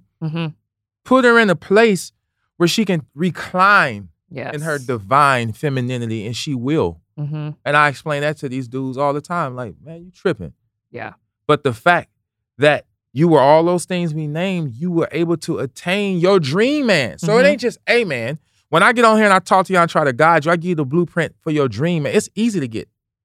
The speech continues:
Speaker 2: a man.
Speaker 1: Mm-hmm.
Speaker 2: It's about three billion men on earth. You can get a man, but can you get your dream man?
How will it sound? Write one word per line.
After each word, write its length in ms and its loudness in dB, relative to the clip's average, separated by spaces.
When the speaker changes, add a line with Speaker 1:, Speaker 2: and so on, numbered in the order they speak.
Speaker 2:
a 200 -2
man. 400 -6
Speaker 1:
Mm-hmm. 260 -10
Speaker 2:
It's 120 -12
about 240 0
three 220 -4
billion 500 -4
men 180 -2
on 160 -4
earth. 220 -4
You 80 -6
can 100 -6
get 220 -6
a 240 2
man, 380 -2
but 120 -8
can 200 -6
you 100 -8
get 280 -8
your 180 -2
dream 380 -6
man? 320 -10